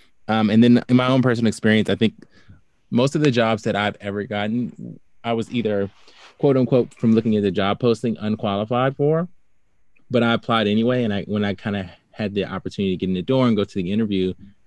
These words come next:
I noticed that the, the hiring manager would see that I had transferable skills from other experiences. And it just goes to the fact that conversation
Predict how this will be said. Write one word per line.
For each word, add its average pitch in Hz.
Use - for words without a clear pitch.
I 110
noticed 110
that 98
the, 95
the 95
hiring 107
manager 95
would 90
see -
that 92
I 92
had 87
transferable 90
skills 87
from 85
other 87
experiences. 107
And 107
it 117
just 113
goes 117
to -
the 98
fact 104
that 101
conversation 95